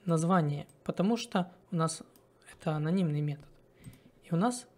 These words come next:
получилось вот такое выражение, лямбда выражение. Отлично. То есть мы определили переменную типа делегата внутри лямбда выражения и вызываем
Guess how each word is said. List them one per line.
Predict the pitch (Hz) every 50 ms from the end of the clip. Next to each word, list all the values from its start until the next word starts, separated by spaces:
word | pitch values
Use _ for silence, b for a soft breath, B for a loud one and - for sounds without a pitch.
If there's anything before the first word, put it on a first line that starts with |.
| -
получилось | - 165 151 147 147 - 202 220 196 - -
вот | 165 208 - -
такое | - - - - 156 160 156
выражение, | 151 151 151 151 143 151 147 147 143 147 - - - _ _ _ _ _ _ -
лямбда | 170 151 160 185 190 180 165 165
выражение. | 160 160 160 151 151 151 151 156 165 - - _ - _ _ - - - - _ _ _ _ _ _ _ - - - - - _ _ - - - - - -
Отлично. | - 165 147 - 165 156 151 - - 202 - - _ _ - _ _ - B B B B B B B B B B B B B B B B B _ _ _ _ - _ _ _ -
То | - 175
есть | 165 156 151 - -
мы | 208 220
определили | 214 - 190 160 170 165 165 170 156 156
переменную | 151 - 160 160 156 156 156 151 147 147 147
типа | - 160 - 160
делегата | 151 156 151 160 160 170 220 240 240 240 233 208 208 - - B B B B B _ _ -
внутри | - 165 160 156 156 160 160 151
лямбда | 147 147 143 143 143 151 147
выражения | 143 147 151 151 151 185 214 226 226 226 226 220 - - - - - _ _ b b b b b b b b b b b b b b _ _ _ _ _ _ _ -
и | - 214 240 247 240 247 220
вызываем | 165 160 165 147 160 156 151 170 160 147 143 143 151 170 175